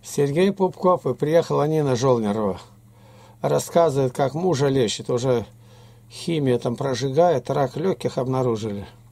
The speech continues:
А Сергею заказали, ещё мигом сделал. Всё. Видите, как светлый, и скрывается всё. А вот самое, когда сумерки начинаются, тут очень ярко. Вот я решил довести её до Ленинского.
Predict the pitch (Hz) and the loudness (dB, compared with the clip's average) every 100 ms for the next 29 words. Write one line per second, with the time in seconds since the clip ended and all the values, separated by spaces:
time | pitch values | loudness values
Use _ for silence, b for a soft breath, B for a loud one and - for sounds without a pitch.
0 | - - - - - - b b b b | -20 -20 -20 -20 -20 -20 b b b b
1 | b 147 - 147 165 214 143 135 180 175 | b -10 -4 -4 0 2 2 0 -2 2
2 | 226 208 160 190 170 185 151 143 127 143 | 2 2 0 -2 0 0 0 0 2 2
3 | 113 101 95 - - 127 107 - - - | 4 0 -6 -18 -6 -2 -2 -6 -20 -20
4 | - B B B B 156 143 151 120 - | -20 B B B B -6 -4 -4 -4 0
5 | 196 208 139 117 - B B B B 165 | 2 2 2 0 -2 B B B B -6
6 | - 131 - - - 160 156 127 117 - | -6 -8 -12 -10 -4 2 4 4 0 -4
7 | 123 - 107 92 - - B B 147 143 | -6 -6 -6 -8 -12 -20 B B 0 0
8 | - 170 156 131 151 139 120 233 190 143 | 2 2 2 0 0 0 2 4 6 6
9 | 143 135 - 139 123 113 - 120 202 - | 2 -2 -2 -4 -4 -4 -4 -6 -4 -2
10 | 151 - 131 127 120 117 117 - - - | -2 -2 -2 0 0 -2 -10 -12 -14 -20
11 | b b b b b b 160 135 131 143 | b b b b b b -6 0 0 0
12 | 160 135 139 139 - 147 135 120 127 123 | 0 0 2 0 0 2 4 4 4 4
13 | 117 104 - - 123 117 113 101 - 107 | 2 -2 -8 -6 -2 -2 -4 -8 -8 -8
14 | 101 | -10